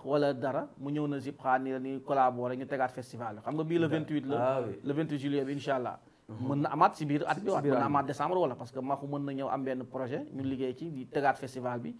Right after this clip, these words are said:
Speaker 1: woowaat yeneen artistes, sensibiliser waat nit ñi, conscientiser waat,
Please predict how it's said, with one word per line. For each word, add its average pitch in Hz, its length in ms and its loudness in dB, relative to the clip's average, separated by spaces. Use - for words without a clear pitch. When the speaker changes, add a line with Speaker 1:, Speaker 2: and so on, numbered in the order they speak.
Speaker 1:
woowaat 135 260 4
yeneen 135 280 -2
artistes, 127 500 -12
sensibiliser 135 480 -4
waat 120 160 0
nit 127 100 -4
ñi, 127 140 -6
conscientiser 131 600 -4
waat, 120 140 -2